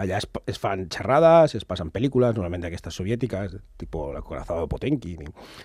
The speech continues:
Els obrers de Kronstadt. Eh, després, eh, això, el, l'Ateneu Llibertari va caient en desús també per això, perquè es van cridant els joves a, a files i tal.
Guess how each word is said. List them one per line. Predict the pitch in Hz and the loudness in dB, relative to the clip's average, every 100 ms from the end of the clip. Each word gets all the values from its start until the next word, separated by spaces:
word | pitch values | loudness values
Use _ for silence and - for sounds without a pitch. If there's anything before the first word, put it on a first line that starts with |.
| - - - 101 | -20 -20 -18 -14
Els | 78 | -10
obrers | 80 78 | -8 -8
de | 76 | 0
Kronstadt. | 135 120 90 - - - - - - | 2 2 -4 -10 -18 -20 -20 -20 0
Eh, | 165 147 131 123 120 113 113 107 - - - - - - | 4 8 8 8 6 4 2 0 -4 -18 -18 -18 -12 2
després, | 131 - 139 143 139 - - | 2 6 6 8 6 0 2
eh, | 139 123 113 | 6 8 6
això, | 104 127 117 113 | 4 4 4 2
el, | 107 - | 0 0
l'Ateneu | 113 107 120 | -2 0 2
Llibertari | 117 123 110 123 113 | 4 2 4 2 2
va | 113 | 0
caient | 110 107 | -2 -2
en | 110 | -2
desús | 95 135 - | 0 0 0
també | 104 104 | -4 -2
per | 98 | -4
això, | 107 | -4
perquè | 98 85 | -6 -6
es | |
van | 98 | -6
cridant | 95 98 104 95 | -6 -4 -4 -4
els | 82 | 2
joves | 117 104 95 | 2 2 0
a, | 98 98 92 - | -4 -6 -8 -8
a | 78 | -6
files | - 127 117 | 2 4 4
i | 110 | 2
tal. | 120 139 | -2 -4